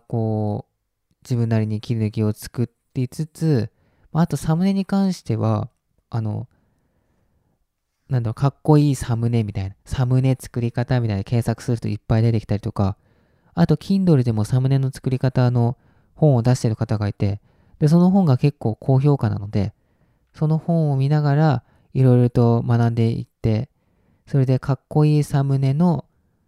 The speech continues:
切り抜きチャンネルを作っていけたらなっていうふうに思います。はい。という感じで、まあ、今日喋っ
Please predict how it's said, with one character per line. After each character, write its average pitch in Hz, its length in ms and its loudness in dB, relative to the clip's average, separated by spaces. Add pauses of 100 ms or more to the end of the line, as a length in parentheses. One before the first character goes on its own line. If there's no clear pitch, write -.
(460)
切 131 140 0
り 127 60 2
抜 123 100 0
き 123 100 -6
チ - 100 -10
ャ 123 60 0
ン 120 60 -6
ネ 110 100 -4
ル 110 60 -6
を 104 40 -4
作 - 220 -6
っ 117 40 -4
て - 100 -4
い 104 80 -4
け 117 80 -2
た 123 120 -2
ら 110 120 -2
な 135 80 -2
っ - 100 -6
て 120 80 -6
い 110 40 -4
う - 20 -6
ふ 113 60 -8
う 117 60 -4
に 107 240 -6
思 113 220 -2
い - 80 -10
ま 117 240 -4
す。 - 580 -18
は 127 120 -4
い。 156 100 -8 (1120)
と 143 120 0
い 147 320 2
う 143 40 -4
感 135 220 -2
じ 131 120 -8
で、 123 180 -2
ま 127 120 -2
あ、 127 40 0
今 143 360 2
日 123 140 -2
喋 123 180 2
っ - 40 -4